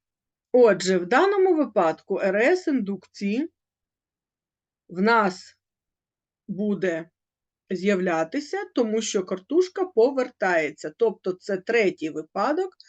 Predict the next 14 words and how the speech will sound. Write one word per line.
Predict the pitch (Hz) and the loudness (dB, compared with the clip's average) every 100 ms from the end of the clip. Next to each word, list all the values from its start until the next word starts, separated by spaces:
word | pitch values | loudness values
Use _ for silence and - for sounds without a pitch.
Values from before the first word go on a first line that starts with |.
| _ _ _ - | _ _ _ -2
коли | 202 220 202 | 0 0 -2
змінюється | 175 170 202 240 285 311 330 330 349 330 339 _ _ _ _ - | -4 -4 -2 0 0 0 -2 -4 -6 -6 -6 _ _ _ _ -6
кут | 208 190 - _ _ _ _ _ | -6 -6 -12 _ _ _ _ _
Д | 170 190 233 - | -8 -4 -4 -6
альфа. | 160 135 - - - _ _ _ _ _ _ _ _ _ _ _ _ | -8 -8 -10 -18 -20 _ _ _ _ _ _ _ _ _ _ _ _
Тоді | - 214 381 | -2 4 4
ми | 427 | 6
можемо | 311 277 320 311 302 | 4 4 2 2 2
записати, | 294 285 262 - 196 185 185 | -2 -6 -8 -4 -4 -2 -4
що | 180 196 | -2 -2
Р | 196 | 0
С | 254 359 320 | 0 0 -2
індукції | 214 185 180 170 _ 233 233 | -4 -2 -4 -4 _ -12 -10
знов-таки | 226 269 220 202 - 226 247 254 | -6 -2 -2 -4 -4 -6 -4 -6